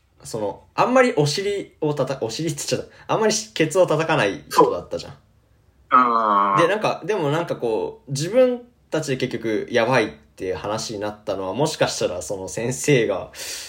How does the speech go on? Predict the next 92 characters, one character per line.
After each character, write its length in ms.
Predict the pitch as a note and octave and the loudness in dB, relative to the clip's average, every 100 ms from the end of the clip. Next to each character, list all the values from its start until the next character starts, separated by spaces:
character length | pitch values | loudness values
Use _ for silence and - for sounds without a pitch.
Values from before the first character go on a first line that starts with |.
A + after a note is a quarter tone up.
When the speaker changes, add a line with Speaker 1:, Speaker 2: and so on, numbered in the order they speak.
| - - - | -18 -20 -12
Speaker 1:
持 140 | A2 | -12
っ 40 | - _ _ | -12 _ _
て 100 | C#3 | 2
っ 120 | C3+ | 2
た 100 | - | -4
方 220 | - B2 A2+ | 4 4 8
向 180 | C3 | 8
な 100 | C3 | 8
の 80 | A#2 | 4
か 100 | G#2 | 2
な 120 | G#2+ | 0
と 80 | G#2+ | 0
か 80 | G2+ | -4
も 100 | F#2 | -4
ち 80 | G#2+ | -4
ょ 20 | |
っ 20 | |
と 80 | G2+ | -2
思 160 | G2 A2 | -2 -2
っ 20 | |
ち 80 | F#2+ | -4
ゃ 40 | |
っ 60 | F2 | -4
た 100 | E2+ | -8
り 60 | |
し 100 | E2 | -6
た 60 | - | -6
よ 80 | - | -6
ね。 160 | F#2+ - _ _ _ - - - - | -12 -16 _ _ _ -20 -20 -20 -2
Speaker 2:
そ 100 | - | 2
っ 40 | D3+ | 2
ち 80 | F#3 | 4
の 100 | G3 | 4
方 60 | |
が 80 | G#3 | 4
自 140 | - | 2
分 100 | D3 | -4
た 60 | - | -2
ち 100 | B2 | 2
で 60 | A#2 | 4
や 40 | |
る 60 | C3 | 4
か 80 | |
ら 120 | A#2 C#3 | 2 0
っ 40 | |
て 80 | - | -2
こ 60 | |
と 80 | A2 | -6
ね。 80 | A2 | 0
Speaker 1:
そ 80 | B2+ | 2
う 40 | |
そ 120 | B2 | 4
う 40 | A#2 | 4
そ 0 | |
う 40 | |
そ 80 | A2+ | 2
う 40 | |
そ 60 | C3 | 0
う。 0 | |
Speaker 2:
や 0 | |
ら 0 | |
せ 0 | |
る 60 | G#2+ | 0
ん 40 | |
じ 60 | G2 | -2
ゃ 20 | |
な 80 | F#2 | -4
く 60 | - | -4
て。 240 | F#2 E2 _ _ _ _ _ _ _ _ _ _ - | -8 -8 _ _ _ _ _ _ _ _ _ _ 0
な 100 | A#2 | 0
る 80 | |
ほ 80 | A2+ | 2
ど 100 | A2+ | 0
な。 120 | A#2+ | 0
Speaker 1:
う 40 | G#2 | -2
ん 120 | F#2 | -6
う 60 | F#2 | -8
ん 140 | E2+ F2+ E2+ | -8 -10 -12
う 40 | |
ん。 20 | F2+ | -14
っ 20 | |
て 160 | - | -2
い 340 | B2+ B2 A#2+ A#2 | 0 2 2 0
う 140 | - | -4
凄 500 | - - A#2+ A#2+ A2+ | -10 -6 2 4 2
さ 220 | G#2 F#2+ | 0 -4
を 80 | E2 | -4
感 240 | - F2+ F#2 | -6 -12 -10
じ 80 | |
た 80 | F2+ | -8
よ 100 | F2 | -10
ね。 240 | E2 - | -12 -18